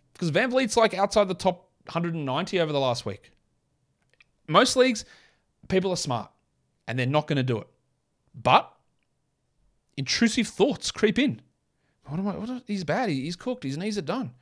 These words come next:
He can't shoot anymore. He's killing my team. I've gotta get rid of him." And that's where you try and pounce. That's how you try and do it. In my opinion, of course.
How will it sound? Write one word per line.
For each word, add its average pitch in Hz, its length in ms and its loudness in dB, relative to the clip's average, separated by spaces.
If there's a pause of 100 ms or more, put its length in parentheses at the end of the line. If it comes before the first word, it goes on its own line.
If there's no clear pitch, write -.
(240)
He - 60 -20
can't 254 220 -10
shoot 247 220 -2
anymore. 247 260 -2
He's 117 100 -6
killing 294 240 -4
my 143 100 -2
team. 262 300 -2
I've 175 60 -6
gotta 226 140 -2
get 185 140 -2
rid 277 120 0
of 349 60 0
him." 120 160 -4 (840)
And 185 100 -8
that's - 240 -6
where 190 120 2
you 160 120 0
try 135 260 0
and 127 120 -4
pounce. - 360 -6
That's 156 300 2
how 135 120 0
you 123 160 -2
try 113 240 -8
and 107 120 -8
do 160 180 4
it. 120 80 -4 (880)
In 147 240 -6
my 110 160 -18
opinion, 170 320 -4
of 107 100 -8
course. - 440 -14